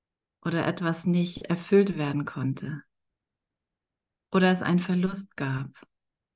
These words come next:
Das ist so, scheinbar so essentiell und um-, unumgänglich in der, in der Welt, in der Dualität, in der menschlichen Erfahrung, dass wir ein,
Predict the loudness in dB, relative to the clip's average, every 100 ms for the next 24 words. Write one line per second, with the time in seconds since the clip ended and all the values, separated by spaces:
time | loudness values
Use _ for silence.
0 | _ _ _ _ _ _ -2 -2 -2 2
1 | 2 4 0 -2 -6 -14 _ -4 2 6
2 | 6 6 4 4 4 2 4 4 4 4
3 | 4 4 2 4 6 6 4 2 4 6
4 | 6 6 6 4 4 4 0 -2 -8 0
5 | 6 6 6 4 0 -2 -8 _ _ _
6 | _ _ _ 10 10 10 8 6 6 6
7 | 4 6 6 6 6 4 6 4 2 2
8 | 4 4 4 4 6 6 4 2 2 2
9 | 2 0 -2 0 0 0 -2 -4 -6 -10
10 | _ _ _ _ _ _ _ _ 0 4
11 | 6 4 2 -4 -8 -16 _ _ _ _
12 | 0 4 6 6 8 6 6 6 8 8
13 | 8 4